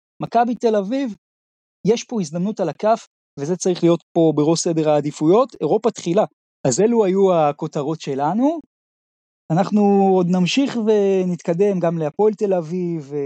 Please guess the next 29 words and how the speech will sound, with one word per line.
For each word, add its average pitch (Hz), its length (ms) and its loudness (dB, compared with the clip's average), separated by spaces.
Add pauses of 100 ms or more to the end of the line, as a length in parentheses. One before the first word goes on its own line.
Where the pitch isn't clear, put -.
(240)
הפועל 147 280 -8
חולון, 190 640 -2
הפועל 147 320 -6
ירושלים, 185 580 -4
מכבי 214 360 -4
תל 190 180 -2
אביב, 165 280 -4
יורוליג, 208 600 0
אה, 160 140 -2
כמו 202 200 -4
שאתם 170 280 -2
מכירים, 165 480 -2
אבל 180 180 2
לפני 233 460 0
זה, 214 220 2 (640)
אה, 151 180 -4 (100)
יש 254 180 -2
פה 233 180 0
נושא 185 240 -2
ששווה 147 760 -2
רגע 160 460 2
לדבר 147 440 0
עליו, 277 200 2 (440)
וזה 254 540 0
על 180 160 2
החידוש 165 920 -2
של 185 60 -2
ליגת 190 360 -2
העל 220 300 2